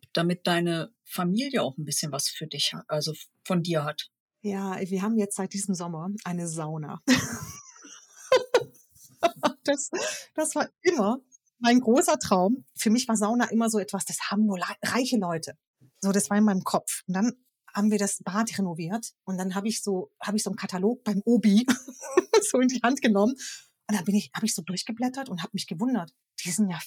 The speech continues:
Speaker 2: viel günstiger, als ich gedacht habe. So, und dann hab ich mir eine Sauna geholt. Das ist super. Ansonsten mache ich gerne Sport. Oder ich war zum Beispiel gestern mit meinen Kindern, ähm, spazieren und dabei sammeln wir immer Müll.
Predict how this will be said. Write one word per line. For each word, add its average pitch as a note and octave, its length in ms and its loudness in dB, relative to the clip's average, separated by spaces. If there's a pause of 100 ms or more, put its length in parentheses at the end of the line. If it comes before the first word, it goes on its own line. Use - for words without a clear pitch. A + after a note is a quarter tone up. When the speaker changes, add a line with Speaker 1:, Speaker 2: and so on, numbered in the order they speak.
(140)
Speaker 2:
viel C#4 200 0
günstiger, B3 460 -2
als E3+ 160 -6
ich - 80 -12
gedacht - 360 -12
habe. E3+ 280 -4 (560)
So, A#3+ 180 2
und G#3+ 220 4
dann C#4+ 180 2 (420)
hab G#3+ 120 2
ich A3 80 0
mir A#3 60 4
eine G3+ 100 4
Sauna F3+ 320 0
geholt. F3 320 -4
Das F#3+ 100 -6
ist - 140 -6
super. G#3+ 400 -4
Ansonsten G#3 640 -2
mache G3+ 160 0
ich - 80 -6
gerne F#3 180 -6
Sport. A3 540 -4
Oder D4 300 -4
ich A3+ 160 -6
war B3 120 -6
zum A#3+ 140 -4
Beispiel G#3 320 -4
gestern B3+ 420 -6
mit G3+ 160 -4
meinen F3+ 200 -6
Kindern, A3 480 0 (480)
ähm, F#3 200 -4
spazieren A#3+ 640 -6
und G3+ 140 -4
dabei G3 160 -2
sammeln G#3 320 2
wir G3 80 0
immer F#3+ 160 0
Müll. E3+ 400 -2